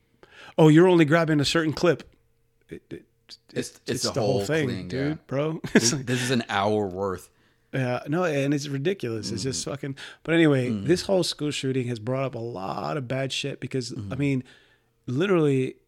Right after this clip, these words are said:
Speaker 1: there's more mass shootings this year than have
Speaker 2: Mm.
Speaker 1: been days in the fucking year.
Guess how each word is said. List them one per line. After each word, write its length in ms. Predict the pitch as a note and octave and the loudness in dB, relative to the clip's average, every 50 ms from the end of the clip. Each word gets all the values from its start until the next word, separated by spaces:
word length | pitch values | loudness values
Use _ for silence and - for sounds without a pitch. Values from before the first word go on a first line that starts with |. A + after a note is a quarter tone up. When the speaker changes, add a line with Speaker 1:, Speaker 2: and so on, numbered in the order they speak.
| _ _ _ _ _ _ _ _ _ _ - | _ _ _ _ _ _ _ _ _ _ -8
Speaker 1:
there's 240 | C3+ C3 B2+ A2 | -6 -4 -4 -2
more 600 | A#2 C3 C3+ D3 E3+ E3+ F3 F3 F3 E3+ - - - _ _ | -2 -2 -2 -2 -2 -4 -4 -4 -6 -6 -8 -10 -14 _ _
mass 380 | - B2 B2+ C#3+ E3 F#2 F#2+ C3 | -10 -8 -8 -8 -8 -8 -10 -10
shootings 480 | - - - C#3+ C#3 C#3 C#3 B2+ A2+ G#2 | -10 -8 -6 -4 -4 -2 -2 -4 -4 -6
this 220 | A#2+ A2 - - | -8 -8 -10 -10
year 220 | A#2 A2 G#2 G#2+ G#2+ | -8 -8 -8 -8 -8
than 160 | G#2 A2 G#2 | -10 -10 -8
have 180 | G#2+ A#2+ G#2+ | -8 -8 -8
Speaker 2:
Mm. 80 | G2+ G2+ | -8 -8
Speaker 1:
been 240 | G#2+ G#2+ G#2+ G2 F#2+ | -10 -10 -10 -10 -10
days 500 | G#2 G2+ G#2 A2 A2+ A#2 A#2+ B2 - - - | -10 -8 -6 -6 -6 -6 -8 -8 -10 -14 -16
in 120 | - A2+ G#2+ | -16 -16 -14
the 80 | G2+ | -16
fucking 640 | - - - - - A#2+ A2 A2 - - A2 G2 F#2+ | -16 -18 -20 -16 -14 -14 -14 -14 -14 -14 -14 -12 -12
year. 320 | F2 F2+ F#2+ F2 D#2+ D#2+ | -12 -12 -12 -14 -16 -18